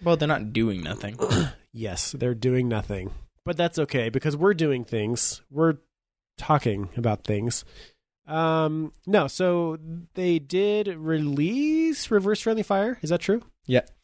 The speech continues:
Speaker 2: And they detailed exactly how it works with a very bad infographic. So we'll talk about
Speaker 1: Yep.
Speaker 2: that. Um, and they teased, uh, year four, season two operators.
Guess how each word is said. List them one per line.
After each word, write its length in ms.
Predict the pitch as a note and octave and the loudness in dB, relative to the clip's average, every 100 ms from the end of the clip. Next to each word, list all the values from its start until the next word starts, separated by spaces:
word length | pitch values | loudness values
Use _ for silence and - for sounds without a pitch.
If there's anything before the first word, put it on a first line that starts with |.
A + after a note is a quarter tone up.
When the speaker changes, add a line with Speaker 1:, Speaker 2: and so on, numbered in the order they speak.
| - - - _ | -18 -18 -20 _
Speaker 2:
And 520 | D#3 D#3 D3+ D3 D3 C#3+ | -4 0 2 2 2 2
they 140 | D3 | 0
detailed 420 | C#3 D#3+ - D#3+ D3 | 2 -2 0 0 0
exactly 360 | C3+ D3+ - | 0 -2 0
how 160 | D#3+ C#3+ | 0 0
it 60 | |
works 260 | C3 E3+ E3+ | 2 0 0
with 100 | D#3+ | 0
a 40 | C3 | 0
very 240 | C3 C#3+ | 2 2
bad 240 | C3+ C3 C#3 | 2 2 0
infographic. 840 | C#3 E3+ D#3 E3 - G#3+ - - - - _ | 2 0 2 0 0 -2 -2 -16 -18 -20 _
So 140 | - C3 | -2 0
we'll 80 | |
talk 220 | B2 D3 C#3+ | 0 -2 0
about 120 | D3 | 0
Speaker 1:
Yep. 220 | D3 D#3 | 2 0
Speaker 2:
that. 1200 | B2 - - - - _ _ _ - - - - E3 | -2 -6 -8 -12 -20 _ _ _ -10 -8 -8 -12 -4
Um, 640 | D#3 D3+ D3 D3 D3 D3 D3+ | 0 2 2 2 0 -2 -6
and 640 | D3+ D#3 D#3 D#3 D#3 D#3 D3+ | -2 2 2 2 2 0 2
they 180 | D#3 D#3 | 2 2
teased, 640 | - F#3 F#3+ G3 F3 - | 0 0 2 2 0 -4
uh, 420 | F#3 F3+ F3 F3+ F3+ | -2 2 2 2 2
year 220 | F#3 F#3+ | 2 0
four, 220 | - G3+ | 0 -2
season 240 | F3 G#3 F#3+ | 0 0 0
two 100 | G3+ | 0
operators. 600 | A#3 G#3 A#2+ A2 - | 0 0 0 -2 -6